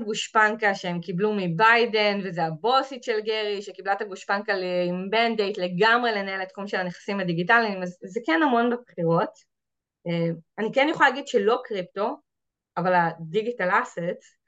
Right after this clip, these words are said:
אה, הטוקניזיישן זה ענק, כלומר, הם עושים טוקניזיישן על איתריום, כן? הם עושים טוקניזיישן על,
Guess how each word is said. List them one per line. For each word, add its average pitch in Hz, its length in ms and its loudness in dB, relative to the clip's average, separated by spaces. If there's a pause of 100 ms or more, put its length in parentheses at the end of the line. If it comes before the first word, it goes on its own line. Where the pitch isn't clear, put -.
(320)
אה, 175 220 4
הטוקניזיישן 202 840 0
זה 180 200 -6
ענק, 220 360 0
כלומר, 185 280 0
הם 175 60 -8
עושים 220 240 -4
טוקניזיישן 226 640 0
על 180 80 2
איתריום, 170 580 -2
כן? 208 100 -2
הם 208 60 -4
עושים 247 260 -6
טוקניזיישן 208 720 2
על, 175 180 4